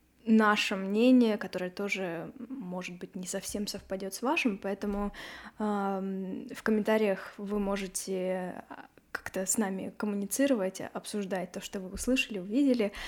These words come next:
Вот, но такой, да, дисклеймер, что, э,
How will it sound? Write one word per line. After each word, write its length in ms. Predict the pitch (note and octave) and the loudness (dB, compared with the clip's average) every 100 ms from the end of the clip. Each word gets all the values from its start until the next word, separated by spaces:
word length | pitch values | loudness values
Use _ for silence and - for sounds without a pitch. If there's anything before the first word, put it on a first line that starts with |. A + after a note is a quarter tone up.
| - - - | -10 -12 -6
Вот, 380 | G#3 G3+ F#3 F3+ | -4 -2 -2 0
но 400 | G#3+ A3 A3+ G3+ G#3+ | 2 6 4 4 -4
такой, 240 | G3 G3 | -4 -4
да, 180 | F3+ F3+ - | -4 -8 -8
дисклеймер, 540 | G#3+ G#3 - G#3 F#3 E3 | -4 -2 0 0 -2 -6
что, 460 | - - F3+ F3 F3+ C#4 C4+ _ | -8 -8 -8 -8 -8 -10 -10 _
э, 360 | C#4+ F3+ F3 | -10 -10 -10